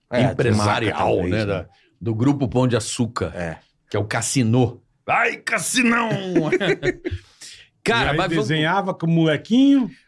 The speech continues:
Speaker 1: Cara, meu sonho sempre foi assim, desenhar, fazer
Speaker 3: Mas de onde
Speaker 1: história em
Speaker 3: veio esse
Speaker 1: quadrinho.
Speaker 3: gosto de desenhar, Vilela?
Speaker 1: Por causa
Speaker 3: Do
Speaker 1: de
Speaker 3: nada?
Speaker 1: Não, desenho animado. Eu era viciado, tipo Speed Racer. Lembra de Speed
Speaker 3: Puta,
Speaker 1: Racer?
Speaker 3: maravilhoso.
Speaker 1: Cara, eu, eu, eu lembro de eu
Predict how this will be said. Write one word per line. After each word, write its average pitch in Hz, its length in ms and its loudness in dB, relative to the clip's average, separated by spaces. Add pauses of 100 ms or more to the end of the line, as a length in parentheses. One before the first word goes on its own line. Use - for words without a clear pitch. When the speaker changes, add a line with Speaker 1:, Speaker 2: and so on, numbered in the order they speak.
Speaker 1:
Cara, 139 400 -2
meu 127 220 0
sonho 170 320 -4
sempre - 240 -8
foi 359 180 0
assim, 233 320 2
desenhar, 160 580 0
fazer 143 220 -2
Speaker 3:
Mas 294 80 4
de 294 80 4
onde 226 60 4
Speaker 1:
história 175 40 2
em 143 40 2
Speaker 3:
veio 160 160 2
esse 143 160 -4
Speaker 1:
quadrinho. 147 340 -2
Speaker 3:
gosto 143 320 2
de 123 60 -14
desenhar, 127 760 -2
Vilela? 104 300 -10 (100)
Speaker 1:
Por 139 140 0
causa 160 220 2
Speaker 3:
Do 147 60 4
Speaker 1:
de 147 80 4
Speaker 3:
nada? 170 420 0
Speaker 1:
Não, 247 200 4
desenho 156 440 0
animado. 147 460 2
Eu 127 40 2
era 135 100 0
viciado, 143 640 -2
tipo - 240 -6
Speed 139 240 -4
Racer. 120 540 2
Lembra 120 240 0
de - 60 -12
Speed 143 160 0
Speaker 3:
Puta, 120 120 4
Speaker 1:
Racer? 135 140 2
Speaker 3:
maravilhoso. 131 520 0
Speaker 1:
Cara, 127 220 0
eu, 104 220 -6
eu, - 0 -
eu 113 100 2
lembro 110 100 -6
de 104 80 -2
eu 107 60 4